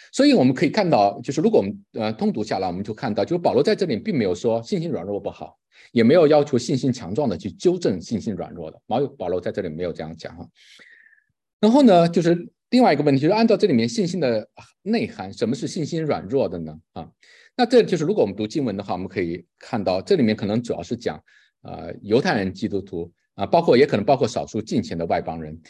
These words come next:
因为他们一生遵循律法的要求，以至于他们信主之后，他们仍然不放弃对律法的忠诚。比如说，他们遵循律法所规定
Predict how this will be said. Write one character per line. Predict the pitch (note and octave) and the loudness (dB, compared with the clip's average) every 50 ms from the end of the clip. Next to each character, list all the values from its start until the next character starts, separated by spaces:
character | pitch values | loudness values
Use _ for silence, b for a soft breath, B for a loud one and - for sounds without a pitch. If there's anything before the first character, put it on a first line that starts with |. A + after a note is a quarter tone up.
| b b b | b b b
因 | b F#3 | b 2
为 | G3 G3 | 2 2
他 | F#3+ D#3+ E3+ | 2 0 0
们 | E3 F3 F#3+ | -2 -2 -2
一 | E3+ | -2
生 | - - C3+ B2+ B2+ | 0 2 2 2 2
遵 | - D#3+ D3 | 0 -2 -4
循 | - - A#2 | -2 0 0
律 | B2 - C#3 | 0 0 0
法 | - - - | -2 -4 -8
的 | - F2+ | -8 -6
要 | F#2+ G2 F#2 F#2+ | -4 -4 -4 -4
求， | F#2 - - E2+ D#2+ E2+ _ | -6 -6 -8 -8 -8 -6 _
以 | - A2 | -2 0
至 | G#2+ A#2+ G3+ | 2 2 0
于 | F#3 | 0
他 | D#3+ E3 | 0 -2
们 | D#3 | -4
信 | D#3+ - F#3 | -2 -2 -2
主 | B2 F#2 E2 | -2 -4 -6
之 | - - | -6 -6
后， | A2+ A#2+ G2+ F2 | -4 -2 -2 -4
他 | - - C#3+ C#3+ | -4 -4 -4 -2
们 | C#3+ C#3+ D3 | -2 -2 -4
仍 | E3 F#3+ F3 | -4 -4 -4
然 | C#3 G#2 | -4 -4
不 | A2 A2 | -4 -6
放 | - D3 B2+ F#2+ | -6 -6 -6 -6
弃 | - - A2 | -6 -8 -10
对 | - - D3 | -6 -2 0
律 | C3+ C3 | 2 2
法 | A2 - D#2+ C#2+ | 2 0 -2 -12
的 | E2 - | -12 -6
忠 | - C#3 B2+ B2 | -2 0 0 0
诚。 | A#2+ - F#2 E2 E2 - B B B B B | -2 -6 -10 -12 -12 -14 B B B B B
比 | - G2+ | -2 0
如 | F2 E2 | 0 0
说， | E2 - G#2+ G#2+ | 2 4 4 4
他 | - - B2+ | 4 4 4
们 | A#2+ A#2+ | 4 4
遵 | A#2+ D3+ C3 | 4 4 2
循 | - B2 A2 | 2 2 2
律 | A#2+ A#2 F#2 | 2 2 2
法 | - F#2+ E2 E2+ b b b b | 0 -2 -6 -6 b b b b
所 | b - G#2+ | b -2 0
规 | - - D#3 D3 D3 | 0 2 2 2 4
定 | D3 C3 G2+ F#2 F2 | 4 2 0 -2 -4